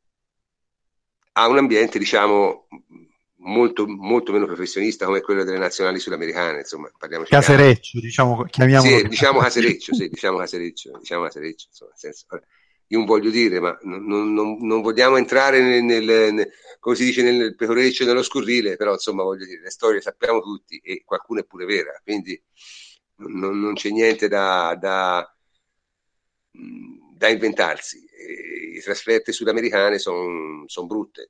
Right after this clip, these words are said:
Speaker 1: lo sanno tutti, insomma. Comunque, eh, direi che della partita abbiamo parlato ampiamente, siamo stati quasi quaranta minuti su queste due partite, sì, che sono due partite importanti perché appunto, insomma,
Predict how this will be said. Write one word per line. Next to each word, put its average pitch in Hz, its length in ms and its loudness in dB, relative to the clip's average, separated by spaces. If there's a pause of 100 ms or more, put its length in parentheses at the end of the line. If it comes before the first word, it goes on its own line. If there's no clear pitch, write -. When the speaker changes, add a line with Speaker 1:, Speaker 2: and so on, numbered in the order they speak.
(140)
Speaker 1:
lo - 60 -20
sanno 82 220 -8
tutti, - 360 -18 (140)
insomma. - 300 -20 (760)
Comunque, 165 520 2 (400)
eh, 113 520 2
direi 147 240 4
che 143 80 2
della 139 180 4
partita 135 320 2
abbiamo 117 200 4
parlato 117 320 2
ampiamente, 143 500 2
siamo 82 200 -12
stati 92 260 -6
quasi 104 240 0
quaranta 104 420 0
minuti 123 320 -4
su - 160 -14
queste - 260 -14
due 104 120 -4
partite, 123 480 -2
sì, - 160 -8
che - 120 -18
sono - 180 -10
due 101 120 -6
partite 101 340 -8
importanti 110 720 0
perché 87 240 -10
appunto, 98 360 -10
insomma, 85 300 -14